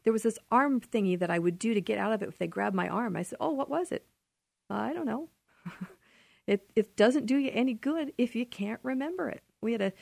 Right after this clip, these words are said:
girl come in, and she'd taken a class with a Taekwondo school. It was a women's self-defense class, and it was, I think,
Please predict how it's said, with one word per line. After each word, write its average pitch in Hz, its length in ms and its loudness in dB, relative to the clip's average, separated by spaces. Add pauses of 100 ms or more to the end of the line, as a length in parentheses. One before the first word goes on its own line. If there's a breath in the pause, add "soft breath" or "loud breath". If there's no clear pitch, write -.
(260 loud breath)
girl 226 200 2
come 214 240 0
in, 214 80 2
and 196 120 0
she'd 202 220 -4
taken 214 260 -2
a 180 40 -4
class 208 340 -2
with 196 100 -10
a 175 40 0
Taekwondo 208 680 -2
school. 175 200 -4
It - 40 -6
was 156 100 -6
a 160 60 2
women's 220 280 -2
self-defense 202 500 -8
class, 202 320 -8
and 180 80 -10
it 139 60 -10
was, 151 160 -10 (100)
I 175 80 -10
think, - 160 -18